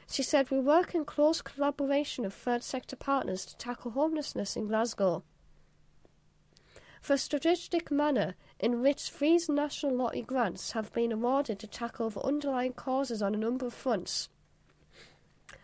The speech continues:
Maureen McGinn, National Lottery Community Fund Scotland Chair, said there is a clear focus today on support for organisations working collaboratively to address the issue of homelessness in Glasgow.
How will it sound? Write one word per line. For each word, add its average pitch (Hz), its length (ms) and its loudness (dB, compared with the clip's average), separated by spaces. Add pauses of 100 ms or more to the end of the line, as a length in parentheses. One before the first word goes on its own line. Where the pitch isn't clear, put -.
(120)
Maureen 330 420 8
McGinn, 285 460 4 (280)
National 302 520 2
Lottery 254 400 -2
Community 254 460 -2
Fund 233 340 -4
Scotland 220 460 -2
Chair, 202 380 -2 (300)
said 247 340 0
there 262 300 2
is 254 120 -2
a 262 40 0
clear 339 300 2
focus - 500 2
today 262 360 2
on 175 100 -2
support - 480 -2
for - 140 -4
organisations 254 1120 0 (260)
working 254 380 2
collaboratively 254 880 0 (280)
to - 120 -2
address 269 480 -2
the - 180 -6
issue 269 320 0
of 180 160 -2
homelessness 262 720 0
in 202 140 -4
Glasgow. 208 600 0